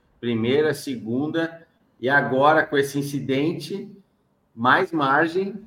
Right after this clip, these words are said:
pra se falar sobre isso. Então, assim, quer queira, quer não,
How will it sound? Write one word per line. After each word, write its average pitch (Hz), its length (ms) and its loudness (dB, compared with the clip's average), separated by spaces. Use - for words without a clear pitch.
pra 143 140 2
se 143 160 -8
falar 156 640 4
sobre 180 420 -4
isso. 185 540 -4
Então, 143 340 -2
assim, 123 500 -4
quer 139 380 -4
queira, 131 340 0
quer 113 320 -4
não, 127 440 -4